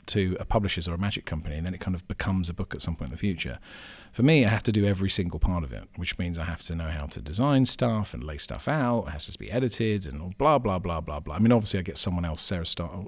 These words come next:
obviously edits or copy edits. You know, always have to have someone else copy edit your stuff, 'cause there would just be mistakes you don't see. But anyway, so I'm incredibly proud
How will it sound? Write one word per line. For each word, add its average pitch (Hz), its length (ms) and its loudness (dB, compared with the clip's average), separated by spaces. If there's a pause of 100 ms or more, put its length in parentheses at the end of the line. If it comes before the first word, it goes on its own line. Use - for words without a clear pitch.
obviously 82 460 -8
edits 87 380 -8 (400)
or 104 80 0
copy 101 300 2
edits. 82 280 -2 (240)
You 117 100 6
know, - 100 4
always 98 240 6
have 92 140 -2
to 87 80 -2
have 82 60 -4
someone 82 220 -2
else 78 140 -4
copy 85 260 -6
edit 80 120 -6
your 71 100 -8
stuff, - 320 -6 (840)
'cause 85 160 -4
there 90 80 0
would 82 80 -6
just 90 160 -6
be 82 80 -6
mistakes 80 400 -4
you 82 60 -4
don't - 100 -6
see. 73 160 -4
But 104 140 -2
anyway, 107 260 6 (760)
so 170 120 6
I'm 139 100 8
incredibly 127 840 6 (200)
proud 110 480 4